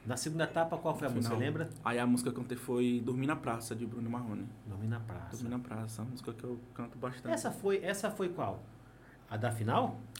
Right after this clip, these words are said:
Speaker 2: A
Speaker 1: Não.
Speaker 2: Dormir na Praça foi da final.
Speaker 1: Não, não, e, mas vo-, depois
Speaker 2: Ah,
Speaker 1: dessa
Speaker 2: talvez... Não, só foi, foi, no caso foi duas etapas, né, que eu participei.
Speaker 1: Ah, só foi duas
Speaker 2: Só
Speaker 1: etapas?
Speaker 2: duas, é, que foi a, a minha classificatória pra final.
Speaker 1: Ah, já não teve, não teve semifinal, não?
Speaker 2: Não, não. No caso,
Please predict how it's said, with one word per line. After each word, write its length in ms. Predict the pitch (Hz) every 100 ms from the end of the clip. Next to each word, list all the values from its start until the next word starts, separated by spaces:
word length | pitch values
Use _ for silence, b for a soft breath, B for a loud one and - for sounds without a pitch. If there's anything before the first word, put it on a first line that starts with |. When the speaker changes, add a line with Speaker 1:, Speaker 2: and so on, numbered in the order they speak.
| - -
Speaker 2:
A 60 |
Speaker 1:
Não. 120 | 139
Speaker 2:
Dormir 240 | 117 139 151
na 80 | 156
Praça 300 | 156 139 139
foi 100 | -
da 80 | 151
final. 380 | 151 220 156 117
Speaker 1:
Não, 220 | 147 143
não, 440 | 151 170 170 123 156
e, 80 | 143 -
mas 180 | 165 175
vo-, 120 | 175
depois 360 | - 160 202
Speaker 2:
Ah, 40 | -
Speaker 1:
dessa 180 | - 156
Speaker 2:
talvez... 600 | 160 147 156 196 208 -
Não, 160 | 170
só 100 | 143
foi, 160 | - 208
foi, 180 | 208 247
no 120 | 208
caso 240 | 202 190 202
foi 420 | - 190 208 208
duas 240 | 170 190 175
etapas, 380 | 170 135 131 135
né, 60 |
que 60 | 131
eu 40 |
participei. 480 | 139 139 - - 123
Speaker 1:
Ah, 80 | 110
só 120 | 269 254
foi 100 | 208
duas 140 | 170
Speaker 2:
Só 60 | 139
Speaker 1:
etapas? 260 | - -
Speaker 2:
duas, 300 | 196 160 127
é, 100 | 135
que 120 | 120 -
foi 260 | 143 135
a, 300 | 127 127 123
a 100 | 131
minha 140 | 127 147
classificatória 680 | 151 151 - 151 - 156 165
pra 160 | 170
final. 400 | - 202 139 110 - -
Speaker 1:
Ah, 400 | 233 240 262 247
já 120 | 190
não 140 | 202 214
teve, 560 | 202 202 180 175 131
não 120 | 131 147
teve 240 | 170 165
semifinal, 680 | 170 170 170 160 170 160 139
não? 240 | 156 147
Speaker 2:
Não, 20 |
não. 260 | 143 127 117 - -
No 80 | 135
caso, 380 | 143 147 165